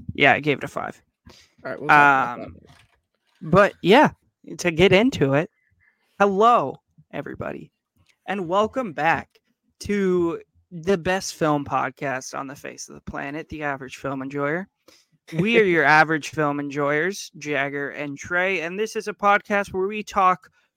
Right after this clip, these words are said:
Speaker 1: all things cinema. Um, and it's really for your casual moviegoer.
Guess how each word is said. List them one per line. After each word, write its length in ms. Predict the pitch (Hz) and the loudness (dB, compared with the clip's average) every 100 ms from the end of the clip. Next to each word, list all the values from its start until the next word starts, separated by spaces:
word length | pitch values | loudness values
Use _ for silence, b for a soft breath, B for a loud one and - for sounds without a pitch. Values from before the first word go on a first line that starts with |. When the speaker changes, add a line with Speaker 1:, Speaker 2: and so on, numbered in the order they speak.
| _ _ _ | _ _ _
Speaker 1:
all 540 | 208 220 226 233 226 - _ _ - | 6 8 6 4 -4 -14 _ _ -6
things 680 | 180 175 170 160 - - _ _ | -6 -6 -10 -14 -16 -18 _ _
cinema. 640 | - - 175 175 147 110 - _ _ - - _ _ | -20 -10 -4 -2 -2 -4 -8 _ _ -20 -20 _ _
Um, 460 | 156 151 151 151 - | 0 4 2 0 -4
and 140 | - 214 | -8 -8
it's 100 | 208 | -8
really 260 | 254 302 | -4 -2
for 200 | 277 277 | 0 0
your 180 | 262 262 | 0 -2
casual 640 | - 247 240 233 254 247 240 | -4 -2 -2 -2 -4 -4 -4
moviegoer. 800 | 240 262 240 175 151 139 135 | -6 -6 -8 -4 -2 -2 -4